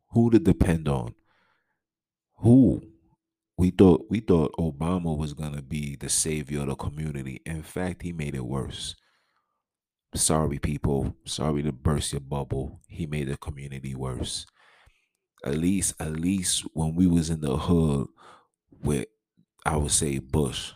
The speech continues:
Let's use Bush for, for, for, for an example. At least when we was in the hood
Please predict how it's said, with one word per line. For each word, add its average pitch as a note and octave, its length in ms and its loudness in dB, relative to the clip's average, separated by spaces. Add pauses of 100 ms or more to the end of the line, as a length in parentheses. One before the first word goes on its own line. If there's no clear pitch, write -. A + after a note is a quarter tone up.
(140)
Let's C#2+ 200 -8
use C#2+ 200 -8
Bush C2+ 360 -4
for, C2 280 -8 (140)
for, B1 440 -6
for, A#1+ 420 -6 (120)
for C2 180 -8
an C2+ 80 -8
example. C2+ 720 -4 (380)
At B1+ 80 -8
least E2+ 420 2 (120)
when D2+ 400 -4
we E2+ 140 0
was D#2 240 -4
in D2+ 120 -10
the C2 80 -8
hood D2+ 580 0